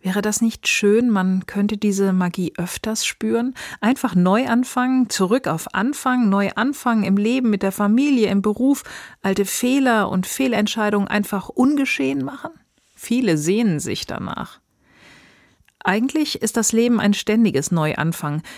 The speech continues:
Jesus hat das seinen Freundinnen und Freunden immer wieder versucht klarzumachen.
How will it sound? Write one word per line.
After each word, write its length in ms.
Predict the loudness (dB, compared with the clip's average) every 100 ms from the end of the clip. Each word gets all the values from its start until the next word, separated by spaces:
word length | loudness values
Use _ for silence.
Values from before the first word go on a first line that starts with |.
| -8
Jesus 320 | 0 2 2 0
hat 140 | 0
das 240 | 0 0
seinen 300 | 0 2 2
Freundinnen 440 | 2 0 2 2 2
und 160 | 0
Freunden 480 | -2 -2 0 0 0
immer 320 | 0 2 2
wieder 220 | 2 0 0
versucht 480 | 0 0 -2 -4
klarzumachen. 960 | -8 -4 -2 -2 -6 -6 -8 -10 -14 -16